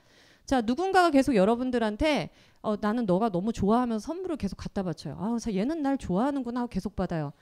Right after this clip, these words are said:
나중에 무슨 일이 생길까요? 맹자도 그런 얘기를 했죠. "누군가에게 계속 신세를 지면 나중에 너의 목숨을 내놓을 일이 생길 것이다.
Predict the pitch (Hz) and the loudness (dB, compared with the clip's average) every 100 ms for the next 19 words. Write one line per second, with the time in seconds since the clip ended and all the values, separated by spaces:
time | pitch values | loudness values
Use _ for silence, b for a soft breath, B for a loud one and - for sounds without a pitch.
0 | b b b _ 190 233 330 202 262 254 | b b b _ 2 4 0 0 0 0
1 | 220 214 190 254 294 170 - _ _ _ | 0 -2 -2 -2 -2 -2 -8 _ _ _
2 | _ _ _ b b b b b 190 233 | _ _ _ b b b b b 2 2
3 | 285 330 330 311 226 247 233 233 262 320 | 4 2 2 0 0 0 0 2 2 0
4 | 320 254 285 339 - _ - 202 285 294 | 0 2 2 -2 -16 _ -2 0 2 0
5 | 285 269 247 254 196 190 247 - 302 294 | 2 2 0 0 2 2 0 -2 -4 -2
6 | 254 240 220 269 494 B B B 196 202 | -4 -4 -4 -4 -4 B B B 0 0
7 | 208 254 285 339 330 202 240 226 196 - | 0 -2 0 0 -2 0 2 2 -2 -6
8 | 247 233 220 175 185 180 170 175 240 233 | -4 -2 -2 -2 -2 -2 -2 -4 -4 -6
9 | 214 165 - 147 143 | -6 -8 -10 -10 -12